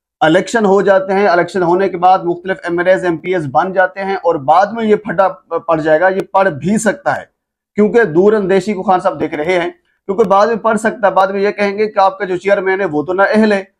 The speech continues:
तो लिहाजा आप जो है, आप पाकिस्तान तहरीक इंसाफ के उम्मीदवार ही नहीं हैं, तो आपको जो है वो आजाद डिक्लेयर किया, किया जाएगा, तो बात तो खत्म हो जाएगी। तो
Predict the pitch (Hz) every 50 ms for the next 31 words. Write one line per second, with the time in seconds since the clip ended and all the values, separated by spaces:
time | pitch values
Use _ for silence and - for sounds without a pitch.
0 | _ _ - 190 185 180 175 175 185 214 214 - - - 180 196 226 240 226 -
1 | 226 214 202 208 202 202 190 190 196 190 180 185 196 190 180 170 190 180 170 180
2 | 185 175 170 175 175 175 - - 185 175 175 170 175 175 160 165 165 160 147 127
3 | 143 180 202 208 190 180 170 170 170 165 170 175 175 - _ _ - - - -
4 | 170 180 - 240 - 196 180 175 160 160 160 165 165 170 175 175 170 - _ _
5 | _ _ - 156 165 151 143 175 190 196 190 160 143 156 139 160 151 151 143 -
6 | - 143 131 131 131 127 131 - 151 143 143 156 165 175 180 170 175 170 175 -
7 | _ _ _ _ - 117 117 127 127 123 - - - 202 202 220 214 196 190 196
8 | 185 185 180 170 160 160 165 170 - - _ _ _ _ _ _ _ _ - 180
9 | -